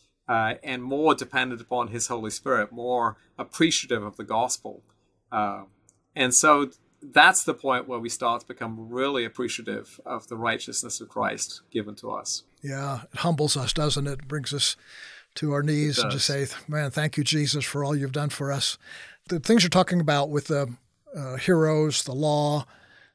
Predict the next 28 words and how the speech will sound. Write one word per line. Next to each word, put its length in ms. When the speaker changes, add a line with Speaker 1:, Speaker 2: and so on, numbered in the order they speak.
Speaker 2:
um, 380
i-, 140
is 200
there 220
a 60
way 300
to, 560
uh, 340
discern 400
it 80
correctly? 640
So, 300
so 140
you're 100
reading 220
the 80
law, 260
like, 300
y-, 320
yeah, 280
uh, 140
what 180
would 120
you 80
recommend? 500
Are 120
there 100
certain 300